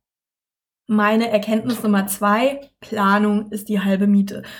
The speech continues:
Und, ähm, ja, mir geht dieser Satz nicht so leicht über die Lippen, weil ich in meinem Privatleben nicht der größte Planungsfan bin.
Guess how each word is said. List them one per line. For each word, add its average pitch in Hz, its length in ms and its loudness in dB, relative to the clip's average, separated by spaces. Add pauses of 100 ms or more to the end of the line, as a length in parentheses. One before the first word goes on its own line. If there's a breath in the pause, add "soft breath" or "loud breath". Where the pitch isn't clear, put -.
(140 loud breath)
Und, 208 280 0
ähm, 208 280 2
ja, 208 220 -2
mir 214 220 0
geht 247 240 -2
dieser 269 340 0
Satz 233 320 -2
nicht 233 200 -2
so 220 60 -2
leicht 214 320 -2
über 214 280 -2
die 214 160 4
Lippen, 269 560 -2
weil 214 320 0
ich 220 240 -2
in 214 80 -2
meinem 208 160 2
Privatleben 202 640 2
nicht 208 160 -2
der 214 80 -6
größte 208 320 -6
Planungsfan 214 760 0
bin. 240 260 2